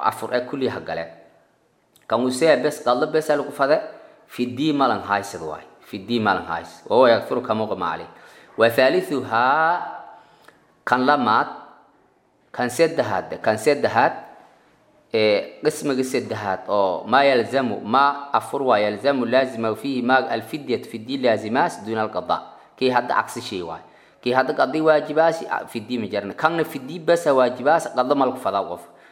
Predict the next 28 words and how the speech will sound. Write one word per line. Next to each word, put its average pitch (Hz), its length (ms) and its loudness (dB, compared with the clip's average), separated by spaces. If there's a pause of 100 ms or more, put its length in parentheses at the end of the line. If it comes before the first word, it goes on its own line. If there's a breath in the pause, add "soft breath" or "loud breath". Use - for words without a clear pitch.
(140 soft breath)
Maalintiiba 151 680 0 (460 loud breath)
hal 123 200 4
maskiin 147 400 -2
dacaam 131 260 0
shay 131 160 -6
isku 131 200 -10
dhiibe, 120 640 -2
mudko 117 600 -2
iyo, 107 460 0
iyo 95 220 -6
wali 110 220 -2
laka, 107 320 -8
yani, 92 420 -6 (480 soft breath)
oo 98 240 2
laka 101 360 -2
naash 123 280 0
naashay, 135 460 0 (160)
oo 104 140 -2
laakiin 107 360 0
nadiif 135 340 -2
ay 123 180 -2
quutul 104 440 -8
gaalibul 113 400 0
beled 123 320 0
ah, 151 120 0 (720 loud breath)
ya 135 160 4
dhiibe, 131 360 2 (1120)
bes 151 540 2